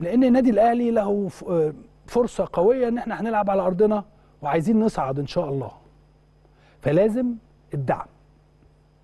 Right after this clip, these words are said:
الدعم من كل الناس ومن كل الجهات. عشان كده وأنا هنا هوجه كلامي للس-، للسيد النائب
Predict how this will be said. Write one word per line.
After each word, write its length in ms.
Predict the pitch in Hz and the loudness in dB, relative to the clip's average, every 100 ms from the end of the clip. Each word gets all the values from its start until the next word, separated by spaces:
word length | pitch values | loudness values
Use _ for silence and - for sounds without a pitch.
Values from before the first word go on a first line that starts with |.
| _ - | _ -4
الدعم 400 | 151 247 262 254 | 0 2 2 2
من 320 | 247 220 202 | 2 0 0
كل 360 | - 311 330 311 | 2 4 4 4
الناس 540 | 277 254 143 - - _ | 4 4 0 -6 -20 _
ومن 280 | 151 185 214 | -4 -2 -2
كل 340 | - 311 349 339 | 0 4 6 4
الجهات. 460 | 254 233 226 - _ - _ _ _ _ _ _ _ _ _ _ _ _ _ _ _ _ _ _ _ _ _ _ _ _ _ _ _ _ _ _ _ - | 4 2 2 0 _ -20 _ _ _ _ _ _ _ _ _ _ _ _ _ _ _ _ _ _ _ _ _ _ _ _ _ _ _ _ _ _ _ -20
عشان 200 | - 190 | -6 -6
كده 220 | 147 123 - _ _ _ _ _ _ - - | -2 -4 -6 _ _ _ _ _ _ -20 -4
وأنا 260 | 170 202 285 | 0 2 2
هنا 240 | 302 262 - _ _ - | 2 0 -6 _ _ -6
هوجه 420 | 170 254 233 214 | 0 0 2 -2
كلامي 560 | - 185 262 240 240 220 | -2 0 0 2 0 0
للس-، 320 | 170 - - | -2 -4 -6
للسيد 520 | 151 143 - 233 226 | -6 -6 0 0 2
النائب 460 | 190 220 240 226 | 0 2 2 2